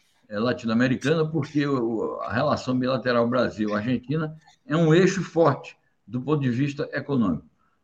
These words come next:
O Massa, Sérgio Massa, ele destaca isso, que houve um grande retrocesso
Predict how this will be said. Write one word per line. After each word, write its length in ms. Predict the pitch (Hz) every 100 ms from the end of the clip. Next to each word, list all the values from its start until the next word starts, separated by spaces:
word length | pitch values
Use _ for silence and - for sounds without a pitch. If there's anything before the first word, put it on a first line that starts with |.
| -
O 120 | 214
Massa, 560 | 156 180 185 - 78 - _ _
Sérgio 380 | - 127 123 110
Massa, 440 | 131 175 - - - _ _ _
ele 680 | 143 151 156 160 156 147 131
destaca 640 | 117 175 - 170 165 147
isso, 340 | 131 147 - -
que 80 |
houve 160 | 147 160
um 180 | 160 110
grande 380 | 139 196 185 160
retrocesso 720 | 156 147 120 - 135 -